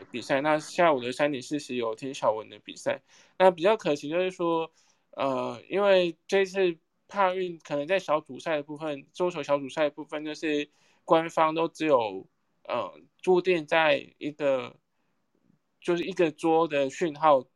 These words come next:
就有做转播，所以，所以明天我们三名台湾健儿的比赛都是没有，台湾都是没有看到直播的讯号这样子，等于说我们只能用，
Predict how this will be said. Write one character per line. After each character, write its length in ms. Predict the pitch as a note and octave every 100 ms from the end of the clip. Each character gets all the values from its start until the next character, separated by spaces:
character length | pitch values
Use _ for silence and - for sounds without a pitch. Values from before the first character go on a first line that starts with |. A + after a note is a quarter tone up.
| _
就 120 | D#3
有 80 | C#3+
做 180 | C#3+ D#3+
转 260 | - A#2+ A#2+
播， 200 | C#3+ C#3+
所 140 | D#3+
以， 120 | D3+
所 220 | - F3+ E3+
以 60 |
明 200 | D3 D3+
天 280 | D#3 E3+ F3 _ - - -
我 80 | C#3
们 180 | C#3 C#3
三 240 | F3 E3+
名 320 | E3+ C#3+ C3
台 160 | C3 C#3+
湾 160 | D3
健 220 | D3+ E3+ C#3+
儿 80 | B2
的 100 | A#2
比 200 | - A2+
赛 180 | D3+
都 160 | C#3+ C#3
是 480 | - D#3+ C#3+ C3+ B2+
没 140 | C#3 D3
有， 340 | C#3+ A#2 A2+ _ _ _
台 120 | - D3+
湾 160 | F3+
都 120 | F3+ F#3
是 160 | F#3
没 120 | E3+
有 200 | D#3 A#2 _
看 180 | E3 D3
到 140 | D3
直 180 | C#3+ B2
播 240 | A#2+ B2+
的 80 | B2
讯 240 | B2+ B2+ B2
号 240 | B2 -
这 80 | C3
样 160 | A#2 A#2+
子， 140 | - _ _ _ _ -
等 120 | C3+
于 60 | C3+
说 160 | E3+
我 60 | E3
们 160 | C#3
只 160 | C3+ C3
能 240 | B2+ B2
用， 340 | C3+ D#3 C#3+